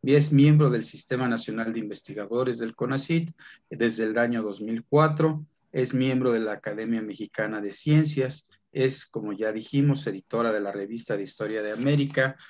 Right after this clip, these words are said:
de nuestro Instituto Panamericano de Geografía e Historia desde el año dos mil diecisiete, y ha recibido premios y menciones nacionales e internacionales, tanto de nuestro instituto como de la Academia Mexicana de Ciencias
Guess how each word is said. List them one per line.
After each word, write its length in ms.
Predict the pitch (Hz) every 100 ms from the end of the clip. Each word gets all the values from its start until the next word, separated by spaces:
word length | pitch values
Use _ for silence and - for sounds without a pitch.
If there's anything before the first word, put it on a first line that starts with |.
| _ -
de 100 | 113
nuestro 340 | 113 98 -
Instituto 600 | 98 - 110 - 117 120
Panamericano 760 | - 101 101 101 98 - 110 110
de 80 | 107
Geografía 720 | - 107 104 - 120 113 117
e 60 | 113
Historia 540 | 113 - 127 123 117
desde 260 | 107 104 107
el 100 | 107
año 300 | 110 113 110 - - _ -
dos 180 | 107
mil 240 | 117 120 123
diecisiete, 840 | 123 143 135 175 175 165 170 165 - - _ -
y 140 | 175
ha 80 | 214
recibido 580 | 220 - 165 170 175 151
premios 420 | 156 160 160 151
y 40 |
menciones 520 | 120 110 - 139 135 120
nacionales 840 | 143 151 117 104 104 101 95 -
e 100 | 98
internacionales, 1040 | 104 - 113 120 - 147 151 131 135 151 - - _
tanto 360 | 120 120 117 113
de 100 | 107
nuestro 380 | 117 135 135 120
instituto 680 | - - - 143 147 135
como 220 | 127 110
de 80 | 101
la 100 | 101
Academia 460 | 95 98 107 113 113
Mexicana 500 | 101 101 - 107 110
de 120 | 113
Ciencias 680 | - 147 151 147 139 143